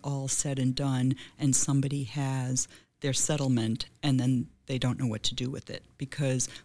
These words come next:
leading up to that process, all the professionals involved start seeing where they need somebody like a wealth manager to work with them. And so it's best to go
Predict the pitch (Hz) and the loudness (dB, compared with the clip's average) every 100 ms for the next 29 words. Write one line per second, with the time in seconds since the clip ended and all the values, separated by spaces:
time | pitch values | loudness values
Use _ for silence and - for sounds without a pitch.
0 | - 156 180 185 165 160 - 190 196 202 | -10 -4 -2 2 0 0 -4 -6 -4 -4
1 | - 208 208 - 226 226 - - - 175 | -6 -4 -2 -2 -2 -2 -2 -8 -12 -4
2 | 180 175 165 - 160 - 156 147 143 143 | -4 -2 -4 -2 -2 0 0 0 0 -2
3 | 135 135 156 190 202 - - 160 147 - | 0 0 0 -4 -4 -2 0 -2 0 0
4 | - 160 147 131 131 135 - _ _ 143 | 2 2 4 4 2 -2 -10 _ _ -4
5 | 139 139 135 135 135 - _ - 131 131 | 0 2 2 2 -2 -10 _ -2 4 4
6 | 131 127 123 - 139 131 123 120 135 - | 4 2 -4 -4 -2 -2 0 0 -2 -4
7 | 143 135 143 135 - - 139 131 117 - | -10 -6 -4 -4 -6 -8 -2 -2 -2 -2
8 | 131 131 127 - - 147 - - - 127 | 0 0 0 -2 -4 -6 -8 -10 -6 -4
9 | 127 123 123 - 90 - - - - - | -4 -4 -10 -8 -8 -8 -10 -16 -20 -12
10 | - 139 135 - 135 135 - - 151 160 | -4 0 2 2 0 0 -2 -2 -2 0
11 | - - - 139 135 135 135 131 | 0 -2 -6 -4 -2 0 0 -2